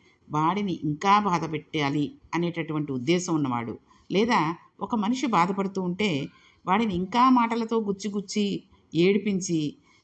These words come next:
పైకి వాడు వెళ్ళిపోయినా ఇంటికి వెళ్ళి, "అయ్యో, నన్ను ఇలా అన్నారే" అని బాధపడేటట్టుగా ఉండేటట్టుగా చేస్తే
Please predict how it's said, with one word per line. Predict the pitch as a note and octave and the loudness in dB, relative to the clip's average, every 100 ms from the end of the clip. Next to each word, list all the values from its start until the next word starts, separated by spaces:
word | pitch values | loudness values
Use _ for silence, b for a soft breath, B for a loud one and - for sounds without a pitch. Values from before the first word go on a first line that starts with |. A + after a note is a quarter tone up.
| b _ - | b _ -4
పైకి | D#3+ C4 C4+ D4 G3 G#3+ | 0 0 0 -2 0 -2
వాడు | G3+ F#3+ | -2 -2
వెళ్ళిపోయినా | E3+ E3+ - A3+ A#3 | -2 -2 -4 -2 0
ఇంటికి | G3 F3 A#3 B3+ | -2 -4 -4 -4
వెళ్ళి, | G3 F3+ | -2 -4
"అయ్యో, | D#3+ F#3 | -4 -2
నన్ను | B3 G#3 | 0 0
ఇలా | F3 E3 | 0 0
అన్నారే" | F3 E3 G3+ G#3+ A3 G3+ | 2 2 2 4 2 0
అని | F#3+ | -2
బాధపడేటట్టుగా | F#3+ D#3 G3 G3 G3+ G3+ G3 G3+ G3+ F#3+ | 2 2 2 -2 -2 -2 -6 -6 -2 -2
ఉండేటట్టుగా | F#3+ G3 G3 G3 G3 G3 F3+ | -2 -2 -4 -6 -4 -4 -2
చేస్తే | F3 G#3+ - A#3 F3 G#3 | 0 0 0 0 0 -2